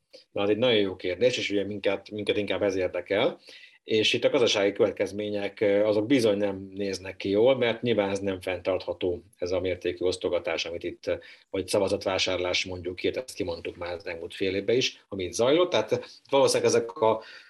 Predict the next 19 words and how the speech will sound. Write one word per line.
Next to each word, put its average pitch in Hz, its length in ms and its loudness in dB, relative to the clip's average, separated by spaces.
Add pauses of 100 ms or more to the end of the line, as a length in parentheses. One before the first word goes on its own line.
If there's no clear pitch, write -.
(200)
a 98 260 2
csirkefarhától 123 1200 2
kezdve 110 500 -2
a 101 420 -4
még 107 140 -6
mindig 127 320 0
életben 113 380 4
lévő 104 520 2 (320)
koronavírus 110 720 -2
miatti 101 760 -2 (260)
hitel, 120 460 2
ö, 101 680 -2
stop, - 420 2
vagy - 80 4
hitelmoratóriumon 110 1000 2
keresztül 117 520 2
az 101 80 2
összes 117 380 -4
többi 101 520 -2